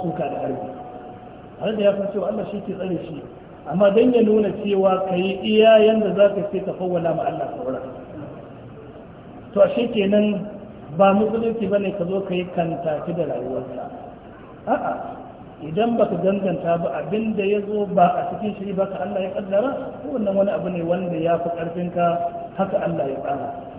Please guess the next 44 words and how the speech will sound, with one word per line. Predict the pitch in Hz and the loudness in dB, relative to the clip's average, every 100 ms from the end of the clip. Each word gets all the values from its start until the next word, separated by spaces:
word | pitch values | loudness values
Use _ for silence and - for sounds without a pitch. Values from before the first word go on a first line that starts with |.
| - | -8
Amma | 151 185 | 0 2
dai | 190 185 | 2 0
kai | 190 | 0
kanka | 196 180 180 | 0 -2 -4
ba | 151 | -4
za | 196 | -4
ka | 190 | -4
zargi | 165 147 147 | -8 -8 -8
kanka | 156 143 | -8 -8
da | 131 | -10
kanka | 135 - 120 | -10 -12 -12
ba. | 117 117 - - - - - - | -10 -10 -12 -14 -16 -18 -18 -6
To, | 190 | -4
kun | 175 233 | 2 4
ga | 247 | 4
manzon | 233 196 214 214 | 4 4 2 2
Allah | 220 220 208 214 | 0 6 6 6
sallallahu | 208 202 202 196 196 | 2 4 4 2 2
ta'ala | 180 202 | 4 4
alaihi | 196 196 | 4 0
wasallam | 202 196 196 170 | -2 0 0 0
bai | 180 | 0
yadda | 180 175 175 202 196 - | 0 0 -2 0 0 0
kowa | 220 226 220 226 208 - - - - - - 151 | 0 4 10 10 10 6 -4 -8 -14 -16 -10 0
ya | 202 | 0
san | 202 233 202 | 2 2 4
da | 190 | 4
wannan | 208 190 190 190 | 4 2 0 0
fita | 175 190 190 | 0 0 4
ta | 202 196 | 4 4
sa | 180 | 2
ba, | 175 - | 0 -2
sai | 202 | 0
wanda | 196 208 202 175 | 2 2 0 -4
suke | - - | -8 -6
na | 170 175 | -4 -4
kusa-kusa, | 202 196 196 202 202 202 202 202 - - 135 | -4 -4 -4 -6 4 6 6 4 -6 -10 -4
na | 170 214 | 2 2
jiki | 175 185 214 - | 2 -2 -4 -4
sosai, | 180 165 - 233 226 - - - 135 | -6 -6 4 6 6 -2 -6 -8 0
wanda | 208 196 | 2 4
ya | 190 | 2
san | 196 | 0
za | 190 | 0